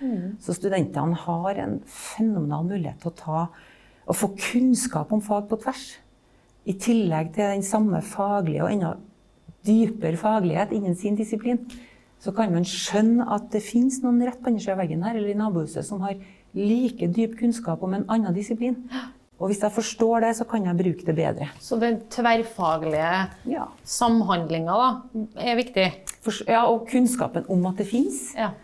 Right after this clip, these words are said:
Speaker 2: Det finnes jo flere nivåer på det her, sant? Så
Speaker 1: Mm.
Speaker 2: det
Speaker 1: Men hvordan
Speaker 2: eh,
Speaker 1: designer man noen ting for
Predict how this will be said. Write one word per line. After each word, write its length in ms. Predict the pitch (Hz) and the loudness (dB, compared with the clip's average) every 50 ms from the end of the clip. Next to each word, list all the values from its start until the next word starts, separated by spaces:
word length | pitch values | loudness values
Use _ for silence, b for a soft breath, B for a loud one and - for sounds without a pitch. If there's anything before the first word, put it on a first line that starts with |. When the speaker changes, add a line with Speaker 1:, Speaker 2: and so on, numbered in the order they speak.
| B B | B B
Speaker 2:
Det 100 | - 208 | -2 2
finnes 180 | 247 226 - - | 2 2 2 2
jo 60 | 185 190 | 2 4
flere 220 | 226 202 156 156 | 6 6 6 6
nivåer 420 | 185 220 262 254 214 175 151 151 - | 6 6 6 4 4 2 0 0 2
på 120 | 202 190 | 2 2
det 80 | 180 170 | 2 2
her, 180 | 170 185 208 220 | 4 2 2 2
sant? 260 | 226 233 240 233 - - | 0 -2 -2 -2 -4 -4
Så 140 | 233 220 208 | -2 0 2
Speaker 1:
Mm. 20 | |
Speaker 2:
det 200 | 208 202 202 202 196 196 190 190 196 196 190 b b b b b b b b b b _ | 2 0 0 -4 -8 -12 -14 -14 -16 -16 -20 b b b b b b b b b b _
Speaker 1:
Men 80 | 254 277 | -2 0
hvordan 160 | 277 247 233 | 2 4 4
Speaker 2:
eh, 40 | 233 | 4
Speaker 1:
designer 580 | - 180 180 175 165 - 320 277 214 185 170 160 | 4 2 0 -2 0 0 0 2 2 0 0 0
man 140 | 165 170 185 | -2 0 0
noen 180 | 202 220 220 220 | 0 0 0 0
ting 200 | - 226 220 214 | -2 -2 -2 -2
for 320 | 196 - - - - 208 | -4 -6 -4 -2 0 0